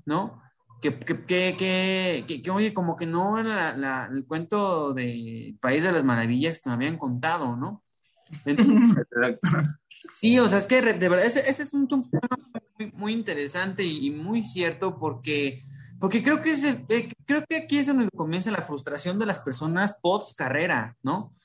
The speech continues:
Speaker 1: Que comienzan y dicen, Oigan, pues es que no, no era como,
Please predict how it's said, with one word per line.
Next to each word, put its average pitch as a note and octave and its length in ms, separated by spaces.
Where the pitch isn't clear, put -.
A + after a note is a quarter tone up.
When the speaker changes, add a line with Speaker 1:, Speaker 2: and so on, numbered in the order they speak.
Speaker 1:
Que - 140
comienzan G#3+ 420
y G#3 120
dicen, F#3+ 180
Oigan, A#3 340
pues G3 120
es G#3 120
que B3 120
no, A#3 380
no A3 160
era A3+ 240
como, C#3 720